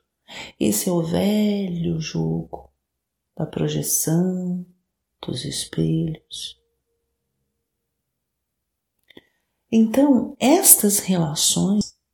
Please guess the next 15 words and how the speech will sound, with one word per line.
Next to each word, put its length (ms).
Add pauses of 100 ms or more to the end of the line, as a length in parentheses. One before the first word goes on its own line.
(340)
permitem 840
que 160
vocês 1000 (840)
vejam 1040 (3250)
o 180
que 180
em 500
vocês 1200 (1300)
há 540
a 180
ser 460
visto, 840 (180)
há 320
a 60
ser 720